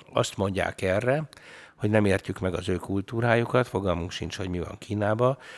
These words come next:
Ez alkalmas arra is, hogy a bébi étel hamisító, amiben több ezer ember meghalt, az is lebukjon, hogy olyan embereket is kiszűr, akik veszélyesek a társadalomra, és ő nekik ez az ár, ez nem olyan nagy ár, mert az ő magánszférájuk az,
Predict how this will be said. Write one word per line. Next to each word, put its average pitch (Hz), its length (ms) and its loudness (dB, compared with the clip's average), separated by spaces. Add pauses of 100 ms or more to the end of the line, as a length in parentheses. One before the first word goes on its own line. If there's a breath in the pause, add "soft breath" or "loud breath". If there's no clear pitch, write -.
(280 loud breath)
Ez 117 220 4
alkalmas 98 560 4
arra 95 260 2
is, 90 140 -2
hogy 95 140 -2
a 90 60 -2
bébi 98 340 0
étel 92 320 -2
hamisító, 92 580 -4
amiben 90 300 -4
több 90 220 0
ezer 90 200 -2
ember 87 320 -2
meghalt, - 640 -6 (320 loud breath)
az 110 160 -6
is 107 180 -2
lebukjon, 135 720 4 (400 loud breath)
hogy 104 400 -4
olyan 107 240 4
embereket 98 580 0
is - 180 -6
kiszűr, - 460 -6
akik - 260 -10
veszélyesek 120 640 0
a 127 60 2
társadalomra, 104 720 2
és 98 200 -4
ő 98 60 -2
nekik 92 300 -4
ez 107 140 0
az 90 160 -2
ár, 90 360 0
ez 101 120 -6
nem 95 180 0
olyan 92 280 -2
nagy 95 200 -2
ár, 95 240 2
mert 90 160 -2
az 87 160 -4
ő 95 120 -2
magánszférájuk 87 920 -4
az, 101 200 -10